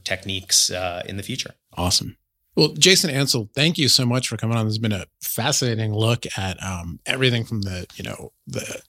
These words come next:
Speaker 2: psychology of free markets to how you guys are, are using the data, uh, in ways that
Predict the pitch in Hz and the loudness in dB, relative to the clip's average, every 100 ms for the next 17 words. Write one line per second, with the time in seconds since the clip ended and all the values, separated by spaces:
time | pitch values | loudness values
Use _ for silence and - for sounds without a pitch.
0 | _ _ _ - - 117 131 151 139 131 | _ _ _ 2 2 4 4 4 6 4
1 | 120 - 135 127 120 127 123 107 101 - | 2 0 0 2 2 2 0 0 2 0
2 | - 104 98 117 120 117 113 104 110 101 | 0 -2 -2 -2 0 0 0 0 -4 -6
3 | 98 - 95 92 113 127 123 104 95 101 | -8 -10 -8 -2 2 4 4 0 -4 -2
4 | 110 107 90 - - - _ _ - 92 | -2 -2 -4 -10 -18 -20 _ _ -8 -6
5 | 98 95 95 92 98 98 101 - 95 104 | -4 -4 -2 0 0 0 0 0 -2 -6